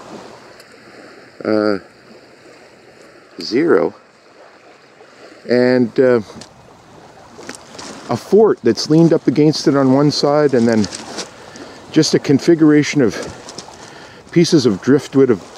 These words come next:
equal length. It's quite a neat fort. A lot of them, they're all sticking all out everywhere.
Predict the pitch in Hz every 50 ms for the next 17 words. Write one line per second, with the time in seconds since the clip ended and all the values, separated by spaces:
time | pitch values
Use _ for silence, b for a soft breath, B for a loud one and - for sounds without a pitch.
0 | - - 170 160 - - 156 135 113 113 127 139 120 101 - - - - - -
1 | - - - - - - - - - - - - - - - - - 156 165 143
2 | 131 120 135 165 190 - - - 110 98 95 98 98 104 113 123 131 135 117 120
3 | 110 104 101 101 95 95 98 101 92 - - - - - 131 - - 123 110 107
4 | 104 107 104 98 104 107 98 104 110 110 104 85 85 87 85